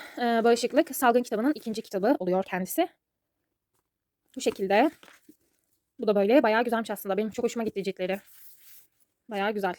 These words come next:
Bu da karton sert kapak arkadaşlar. Hani şey değil yani. Normal deri kapak falan değil. Bunda içinde ayrıcı yok.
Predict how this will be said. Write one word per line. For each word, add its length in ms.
Bu 60
da 60
karton 360
sert 200
kapak 160
arkadaşlar. 420
Hani 180
şey 140
değil 140
yani. 320
Normal 280
deri 100
kapak 200
falan 180
değil. 200
Bunda 160
içinde 240
ayrıcı 300
yok. 440